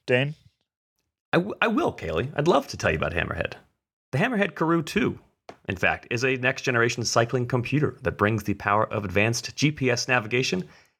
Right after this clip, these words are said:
Speaker 2: and intuitive software right to your handlebars. Its advanced and industry-leading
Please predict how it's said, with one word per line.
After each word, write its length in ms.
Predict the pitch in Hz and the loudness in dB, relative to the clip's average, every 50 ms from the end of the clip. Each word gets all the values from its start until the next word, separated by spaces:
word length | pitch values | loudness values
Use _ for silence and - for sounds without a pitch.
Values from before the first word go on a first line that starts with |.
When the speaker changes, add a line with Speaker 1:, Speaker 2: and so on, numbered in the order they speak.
| _ _ _ 143 | _ _ _ -2
Speaker 2:
and 220 | 175 196 196 160 | 0 0 0 0
intuitive 440 | 151 139 - 156 156 147 135 131 120 | -2 -2 -2 0 0 0 0 0 -2
software 540 | - 143 147 151 147 - 107 98 98 101 - - | 0 2 2 2 2 2 0 2 0 0 -2 -2
right 240 | 107 113 131 143 - | -2 -2 -2 -2 -4
to 120 | - 135 | -4 -2
your 140 | 127 113 98 | -2 0 0
handlebars. 540 | 101 123 135 117 87 - - - - - - _ _ _ _ _ _ _ _ _ _ _ _ _ _ _ - | -2 -2 -2 -2 -2 -2 -4 -6 -8 -12 -18 _ _ _ _ _ _ _ _ _ _ _ _ _ _ _ 0
Its 180 | - 139 131 - | 2 2 2 0
advanced 400 | 127 117 123 139 147 143 - - | -2 0 2 2 2 0 -2 -2
and 240 | 143 139 135 139 - - - | 0 0 0 0 0 -2 -4
industry-leading 800 | - 170 170 170 - - 151 147 - 120 131 135 131 131 127 123 | -2 0 0 0 0 0 0 0 0 0 0 2 2 2 0 0